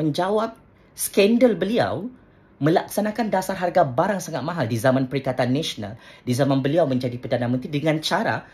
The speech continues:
pendawaan mahkamah secara politik yang akhirnya menghancurkan dan semakin memburukkan nama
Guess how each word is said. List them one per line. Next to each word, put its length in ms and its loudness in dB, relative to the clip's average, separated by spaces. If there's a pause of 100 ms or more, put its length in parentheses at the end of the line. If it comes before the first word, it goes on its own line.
(260)
pendawaan 600 4
mahkamah 360 -4
secara 400 -6
politik 560 -4
yang 160 -2
akhirnya 640 -2 (1800)
menghancurkan 800 0
dan 120 2
semakin 440 0
memburukkan 440 -2
nama 400 -4